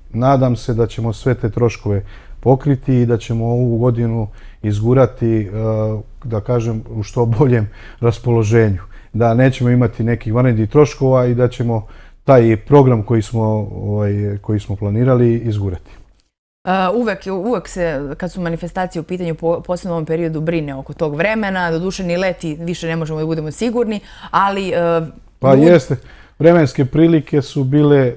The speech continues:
Speaker 1: odlučujući faktor da juče mi, o, odlučimo na odboru da će to biti osmog oktobra. U, u ovom slučaju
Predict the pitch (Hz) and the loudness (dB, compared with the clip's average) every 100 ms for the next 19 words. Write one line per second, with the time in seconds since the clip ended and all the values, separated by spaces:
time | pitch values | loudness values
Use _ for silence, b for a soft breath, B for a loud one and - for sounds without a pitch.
0 | - 120 143 139 131 131 139 135 131 123 | -2 0 2 0 -4 -2 0 2 0 -2
1 | 143 139 123 120 120 123 123 135 139 123 | -4 -10 -8 -4 0 2 2 2 0 0
2 | 127 123 120 107 110 110 113 b b b | 2 0 0 -4 -6 -4 -6 b b b
3 | - 123 147 135 131 120 123 139 143 135 | 4 6 6 4 4 4 6 6 8 8
4 | 131 120 123 120 117 139 120 127 - 123 | 6 4 2 2 0 2 4 2 4 4
5 | 117 - 104 104 101 - 104 95 87 B | 4 2 -2 -2 -2 -2 -2 -2 -6 B
6 | B B B _ - 113 113 113 117 135 | B B B _ -4 0 2 2 4 6
7 | 139 131 147 131 139 131 127 123 | 6 6 2 4 6 8 6 4